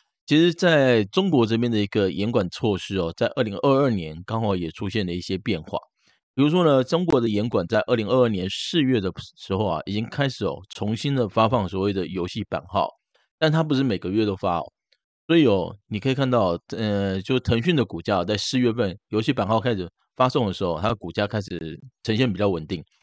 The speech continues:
后来的时候又崩了一段哦。那崩了一段，当然跟中国内部的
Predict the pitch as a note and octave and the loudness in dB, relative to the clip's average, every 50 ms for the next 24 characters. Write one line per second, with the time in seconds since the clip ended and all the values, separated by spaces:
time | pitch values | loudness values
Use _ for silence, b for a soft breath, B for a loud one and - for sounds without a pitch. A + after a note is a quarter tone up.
0 | _ _ _ _ - F3+ D3+ A#2 G#2+ G2+ F#2+ A2+ G#2+ A2 A2 G#2 - - G2+ F#2+ | _ _ _ _ 2 4 4 6 4 4 2 2 2 2 0 0 0 -2 -2 -2
1 | F#2 E2+ D2+ - - F2+ - - - - b b b b b _ _ _ - D#3 | -2 -4 -6 -4 -2 -2 -2 -4 -6 -14 b b b b b _ _ _ 0 0
2 | D#3 G3 G3 F3+ C#3+ B2+ B2 C#3 C3 C3 C3 C3 A#2+ A2+ G2+ B2 A#2 A#2+ B2 B2 | 2 2 2 2 2 2 2 2 2 2 2 2 0 0 0 2 2 2 0 -2
3 | A2+ - C3 B2+ A#2+ G#2+ G#2 G#2+ A2+ C3 C3 A#2+ G#2+ A#2 A2+ G2+ F#2+ G2 F#2+ G2 | -2 -2 -2 0 0 0 0 2 2 2 2 2 2 0 0 0 0 0 -2 -6